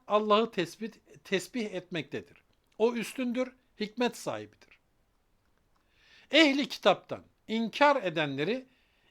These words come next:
ilk sürgünde yurtlarından çıkaran odur. Siz onların çıkarıl-, çıkarılı-, e, çıkacaklarına ihtimal vermemiştiniz. Onlar da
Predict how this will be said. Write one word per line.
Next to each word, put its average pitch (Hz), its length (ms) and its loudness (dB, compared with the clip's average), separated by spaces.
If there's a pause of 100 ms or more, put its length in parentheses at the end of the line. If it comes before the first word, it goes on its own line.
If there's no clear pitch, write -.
ilk 302 280 4
sürgünde 165 540 -4
yurtlarından 208 680 -2
çıkaran 220 560 -2
odur. 147 240 0 (720)
Siz 294 360 0
onların 214 480 -2
çıkarıl-, 196 500 -2 (500)
çıkarılı-, 208 560 0
e, 170 380 -2
çıkacaklarına 208 920 0 (220)
ihtimal 233 540 -2
vermemiştiniz. 156 840 -4 (680)
Onlar 240 440 2
da 202 240 0